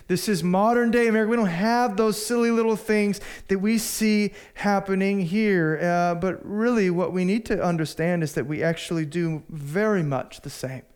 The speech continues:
We just have maybe our own sophisticated versions of it. It's almost kinda like,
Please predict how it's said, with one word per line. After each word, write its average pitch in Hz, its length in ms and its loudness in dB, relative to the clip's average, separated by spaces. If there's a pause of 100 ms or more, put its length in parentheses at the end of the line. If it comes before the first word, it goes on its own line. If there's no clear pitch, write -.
(500)
We 170 100 -4
just 165 220 -2
have 180 260 0
maybe 175 200 0
our 165 200 0
own 170 240 -2
sophisticated 170 1080 -4 (320)
versions 147 640 -2
of 151 180 0
it. 139 120 0
It's 143 160 -4
almost 180 320 -2
kinda 175 200 -4
like, 160 320 -2